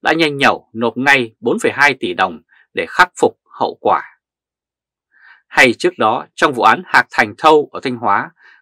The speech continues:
các bị can là cựu Bí thư Tỉnh ủy Thanh Hóa Trịnh Văn Chiến và cựu Chủ tịch Ủy ban Nhân dân tỉnh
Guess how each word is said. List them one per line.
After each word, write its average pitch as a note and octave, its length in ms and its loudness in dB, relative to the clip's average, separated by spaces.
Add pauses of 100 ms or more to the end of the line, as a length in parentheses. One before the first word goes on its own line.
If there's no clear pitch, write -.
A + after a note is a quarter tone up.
các G#3+ 160 -4
bị B2 200 -2
can D3+ 220 4
là G#2+ 160 -10
cựu B2+ 200 -2
Bí B2 140 -6
thư E3 120 0
Tỉnh A#2+ 160 -4
ủy F#2 280 -6
Thanh C3+ 120 -6
Hóa B2+ 220 0 (100)
Trịnh - 220 -4
Văn A#2 280 0
Chiến B2 320 -2 (440)
và C3 140 0
cựu D3 220 2
Chủ A#2+ 120 -4
tịch A2+ 160 -6
Ủy - 80 -8
ban D3+ 140 2
Nhân D3+ 100 -6
dân C#3+ 200 -2 (160)
tỉnh - 180 -2